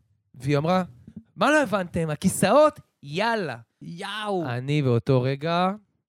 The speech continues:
Speaker 1: קמתי בבת אחת, הרמתי את הכיסא פלסטיק, וככה,
Speaker 2: כן.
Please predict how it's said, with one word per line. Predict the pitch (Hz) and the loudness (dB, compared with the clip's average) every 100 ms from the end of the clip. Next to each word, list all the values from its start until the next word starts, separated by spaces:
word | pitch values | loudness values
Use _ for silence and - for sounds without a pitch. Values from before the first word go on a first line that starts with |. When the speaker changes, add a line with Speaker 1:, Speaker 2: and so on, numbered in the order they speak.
| _ _ _ _ _ - | _ _ _ _ _ -10
Speaker 1:
קמתי | 143 151 147 | -8 -8 -10
בבת | 127 113 123 | -12 -10 -12
אחת, | 117 117 123 - _ 113 | -14 -16 -16 -18 _ -18
הרמתי | 117 131 165 151 | -14 -12 -14 -18
את | 131 | -20
הכיסא | 110 104 - 110 | -20 _ -20 -20
פלסטיק, | 107 104 - 131 156 _ _ _ _ _ _ _ _ _ _ _ _ _ _ 139 | -20 -20 -20 -20 -20 _ _ _ _ _ _ _ _ _ _ _ _ _ _ -20
וככה, | 127 120 _ _ - 156 160 208 240 - | -20 -20 _ _ -10 -10 -8 -10 -10 -4
Speaker 2:
כן. | 147 135 | -2 -2